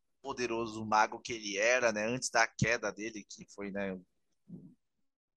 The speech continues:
prelúdio lá do Senhor dos Anéis. Eu quero ver se o velho Badu da El Gandalf, porque o Gandalf também é um velho Baduda. <laughs>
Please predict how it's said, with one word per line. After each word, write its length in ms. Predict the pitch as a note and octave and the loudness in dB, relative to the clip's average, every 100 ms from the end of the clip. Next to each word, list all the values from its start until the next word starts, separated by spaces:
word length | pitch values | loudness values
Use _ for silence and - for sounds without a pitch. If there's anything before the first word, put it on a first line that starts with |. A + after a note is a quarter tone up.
| _ | _
prelúdio 580 | C#3+ B2+ C3+ D#3 - G#2 | -4 -4 -6 -10 -8 0
lá 120 | A2 | 2
do 60 | - | 2
Senhor 180 | G#2+ | -4
dos 80 | G2 | -6
Anéis. 540 | F#2 G2+ A#2+ B2 B2 - _ _ - _ _ _ | -6 -2 2 2 0 -6 _ _ -20 _ _ _
Eu 60 | A#2 | -2
quero 180 | D3 D3+ | 2 4
ver 100 | D#3+ | 4
se 100 | E3 | 4
o 60 | D3 | 6
velho 220 | D3 D3+ | 6 8
Badu 360 | D3+ C#3 C3+ C#3 | 8 6 2 2
da 160 | B2+ | 6
El 160 | C#3 F3 | 6 6
Gandalf, 380 | B2+ C#3+ C#3+ - - | 2 -2 -2 -6 -10
porque 80 | G#2+ | -14
o 260 | F#2+ A2 G2 | -14 -18 -4
Gandalf 260 | A#2 A#2 - | 0 0 -2
também 260 | A2 A#2+ | -4 0
é 60 | C#3+ | 0
um 40 | |
velho 200 | A2+ A#2 | 2 0
Baduda. 560 | G2+ F#2+ - B2+ C3+ C#3 _ _ - - - _ - | 0 -4 -8 -14 -12 -12 _ _ -20 -20 -20 _ 6
<laughs> 1300 | - - - - - - - - - - - - - | 8 8 6 0 -8 -8 -8 -4 -2 -2 -6 -10 -12